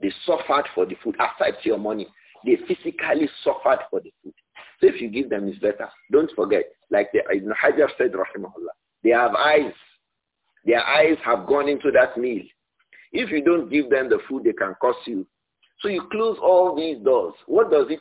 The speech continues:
take if a person cooks a half bag of a rice and you give him one plate of rice? How, how much does it take? In fact, it may be an indication of some sort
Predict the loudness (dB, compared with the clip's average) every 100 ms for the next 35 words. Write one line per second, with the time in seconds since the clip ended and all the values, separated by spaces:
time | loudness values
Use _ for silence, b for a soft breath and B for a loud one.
0 | -4 -4 -4 -14 _ _ -8 -6 -2 -4
1 | 0 0 0 -6 -4 -8 -8 -20 _ _
2 | _ _ _ _ _ _ _ 0 2 4
3 | 2 0 2 2 4 0 -2 -2 0 0
4 | -2 -4 -10 _ _ -6 -4 -4 -6 -4
5 | -2 2 2 0 -4 -4 -2 -2 0 -2
6 | -2 -14 -16 0 4 4 2 -4 2 2
7 | 4 2 0 -4 -4 -4 -4 -4 -4 _
8 | b -8 0 0 0 -8 -4 -2 2 2
9 | 0 -6 -6 -8 -6 -8 -8 -10 -12 -6
10 | -6